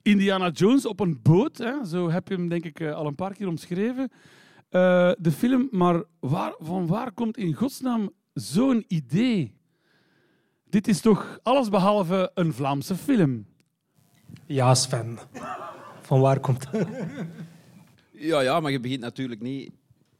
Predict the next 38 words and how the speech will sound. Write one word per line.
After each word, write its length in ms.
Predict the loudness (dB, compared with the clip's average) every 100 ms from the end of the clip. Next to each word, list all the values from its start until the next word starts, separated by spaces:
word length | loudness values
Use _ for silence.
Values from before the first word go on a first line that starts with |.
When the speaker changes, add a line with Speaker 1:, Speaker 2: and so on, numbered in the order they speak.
| _ -20 _ _ _
Speaker 3:
met 380 | -10 -4 -2 -2
als 180 | -4 -6
idee: 480 | -6 -4 -4 -6 -14 _ _ -20 -20 -18
"Wat 160 | -18 -18
is 240 | -16 -8
nu 120 | -8
een 160 | -6 -6
leuke 260 | -8 -10
Vlaamse 340 | -8 -8 -8 -8
film?" 320 | -4 -4 -4
Je 80 | -8
denkt 240 | -12 -14
gewoon: 380 | -10 -8 -8 -12 _ _ _ _
"Wat 160 | _ -2
wil 120 | -2 -6
ik 180 | -10 -8
zien?" 340 | -6 -6 -10 _ _ -20 -20 -20 -20 _ _ _ _
En 460 | -12 -10 -10 -12 _ _ _ _ _
de 140 | -18 -8
co-scenariste 680 | -6 -4 -4 -6 -8 -8
Johan, 420 | -6 -6 -8 -12 -16 _ _ -8
wij 100 | -4
hebben 180 | -4
dan 80 | -4
met 120 | -6
twee: 280 | -4 -4 -4
"Wat, 180 | -8 -14
wat, 300 | -14 -12 -12
wat 80 | -12
is 100 | -12
nu 180 | -10 -10
echt 140 | -12
wat 100 | -16
dat 100 | -16
wij 260 | -14 -14 -14
graag 360 | -12 -10 -10 -8
zouden 300 | -8 -8 -12
zien?" 260 | -14 -16